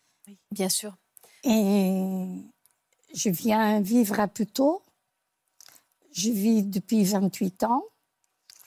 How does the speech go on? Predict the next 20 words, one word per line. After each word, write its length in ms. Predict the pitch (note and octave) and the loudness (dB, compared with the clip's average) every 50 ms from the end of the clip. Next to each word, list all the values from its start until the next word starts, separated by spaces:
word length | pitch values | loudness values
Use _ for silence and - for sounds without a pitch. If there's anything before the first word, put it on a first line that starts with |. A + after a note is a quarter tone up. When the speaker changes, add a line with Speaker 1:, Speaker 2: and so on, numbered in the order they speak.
| _ _ _ _ _ _ _ - - _ _ _ - - - - - | _ _ _ _ _ _ _ -20 -20 _ _ _ -20 -20 -20 -16 -6
Speaker 2:
Le 640 | D#4+ G#3+ F#3+ G3+ F#3+ F#3 F#3+ F#3 F3+ F3+ F3+ F3+ F#3 F3+ - | -2 0 2 4 4 4 4 4 4 4 2 0 -2 -4 -6
propriétaire 640 | - F#3+ G3+ - - G#3 G#3 G3+ F#3+ - G#3 G3+ F3+ | -4 -4 -4 -2 0 0 0 0 0 0 0 0 0
veut 220 | D3+ F3+ F3+ F#3 | 0 0 0 0
vendre. 640 | F3 D3 - G#3 A3 C4 E4+ F#4 - - - - - _ _ _ _ _ _ _ _ _ _ _ _ _ _ _ - - _ | 0 0 0 2 2 2 0 -4 -8 -12 -12 -14 -14 _ _ _ _ _ _ _ _ _ _ _ _ _ _ _ -20 -20 _
Je 140 | - - - | -14 -12 -6
peux 120 | - G3+ | -4 -4
pas 160 | F3+ - A#3+ G#3+ | -2 -2 0 0
acheter. 640 | F#3 F#3+ F#3 - - - - A3 A3+ A#3+ C#4+ F4 _ _ _ _ _ _ _ _ _ _ _ _ _ - - - _ _ _ _ _ _ _ _ _ _ _ - | 0 0 -2 -4 -8 -6 -4 -2 0 0 0 -2 _ _ _ _ _ _ _ _ _ _ _ _ _ -20 -20 -20 _ _ _ _ _ _ _ _ _ _ _ -4
On 60 | B3+ | -2
me 100 | G3 F3+ | -2 0
fait 160 | - A3+ G#3 | 0 0 0
un 120 | G3 G3 | 0 0
procès, 500 | F3+ - - G#3+ - - - A#3+ A#3+ B3+ | -2 -2 -2 -2 -2 0 0 0 0 0
je 80 | C4 - | -2 -2
suis 200 | - - G#3+ F#3+ | -4 -2 -2 -2
expulsée. 840 | F#3+ - - - - - G3+ G3 F#3 - - - C4 A#3+ B3 D4 F4+ _ _ _ _ _ _ _ _ _ _ _ _ _ _ - - _ _ _ _ - _ _ _ _ _ _ _ _ _ _ _ _ _ _ _ _ _ _ _ _ _ _ _ _ _ _ _ _ _ _ _ _ _ _ _ | -2 -2 -4 -4 -2 -2 -2 -2 -2 -2 -4 -2 0 0 0 0 -2 _ _ _ _ _ _ _ _ _ _ _ _ _ _ -20 -20 _ _ _ _ -20 _ _ _ _ _ _ _ _ _ _ _ _ _ _ _ _ _ _ _ _ _ _ _ _ _ _ _ _ _ _ _ _ _ _ _
Je 160 | - - F3+ | -6 -4 -4
supporte 420 | F3 - - F#3+ - F3+ E3+ - | -2 -2 -4 -4 -4 -4 -6 -6
très 220 | - - - - F#3+ | -10 -12 -6 -6 -6
mal. 240 | G3 F#3 F3 G#3+ | -4 -2 -4 -4